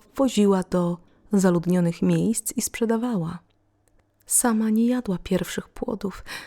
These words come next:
zawsze starała się je sprzedać, bo wtedy były droższe. Potrzebowała pieniędzy, żeby pomóc swojemu synowi. Urodziła go w późnym wieku i do tego została bez męża.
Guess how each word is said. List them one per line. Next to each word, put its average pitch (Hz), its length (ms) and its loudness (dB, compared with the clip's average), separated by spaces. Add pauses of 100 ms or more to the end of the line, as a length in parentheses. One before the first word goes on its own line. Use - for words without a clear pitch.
(340)
zawsze 190 380 0
starała 190 400 -2
się - 160 -4
je 180 80 -2
sprzedać, - 680 -6 (440)
bo 190 160 2
wtedy 185 300 0
były 190 200 0
droższe. 185 600 -4 (880)
Potrzebowała 175 600 -2
pieniędzy, 175 800 0
żeby 175 520 -2
pomóc 185 320 0
swojemu 185 420 -2
synowi. 185 600 -4 (1000)
Urodziła 208 480 2
go 190 280 -2
w - 100 -12
późnym 170 520 -2
wieku 175 440 0 (600)
i 208 80 2
do 185 120 2
tego 185 280 0
została 170 480 0 (100)
bez 180 260 2
męża. 175 540 0